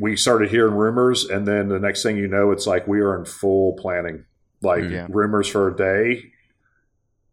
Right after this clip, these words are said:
Speaker 1: full planning, you know, a-, and all we were doing was, like,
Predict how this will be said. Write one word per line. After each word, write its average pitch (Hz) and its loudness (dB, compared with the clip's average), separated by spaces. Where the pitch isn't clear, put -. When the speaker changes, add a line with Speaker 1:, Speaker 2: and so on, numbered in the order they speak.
Speaker 1:
full 98 4
planning, 82 -6
you 90 -8
know, 87 -2
a-, 98 -10
and 104 0
all 135 6
we 135 8
were 123 6
doing 110 0
was, 92 -4
like, 90 -6